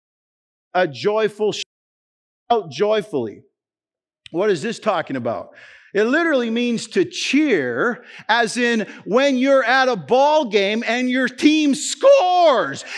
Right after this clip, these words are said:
and you jump out of your seat and you raise your hands and you shout. That's what it's talking about, cheer. It literally means in Hebrew to split the ears.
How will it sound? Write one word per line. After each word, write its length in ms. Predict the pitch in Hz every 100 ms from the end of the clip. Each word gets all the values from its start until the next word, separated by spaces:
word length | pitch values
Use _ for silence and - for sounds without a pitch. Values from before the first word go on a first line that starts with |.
| -
and 180 | 381 349
you 260 | 339 320
jump 400 | 330 381 349 339
out 240 | 359 339 349
of 80 |
your 160 | 330 330
seat 460 | - 415 370 302 - -
and 200 | 349 339
you 260 | 349 349
raise 260 | 349 349 320
your 140 | 349
hands 300 | 311 349 330
and 100 | 330
you 160 | 320 311
shout. 500 | - - 453 302 -
That's 280 | 294 311 294
what 100 | 302
it's 160 | 262
talking 300 | 311 302 269
about, 260 | 247 233 -
cheer. 400 | - 311 294 208 - -
It 140 | 240
literally 420 | 254 294 277 269 262
means 280 | 285 254
in 100 | 208
Hebrew 320 | 220 269 226 220
to 120 | 220
split 560 | - - - 294 294
the 160 | - 247
ears. 760 | 277 330 262 127 98 98 -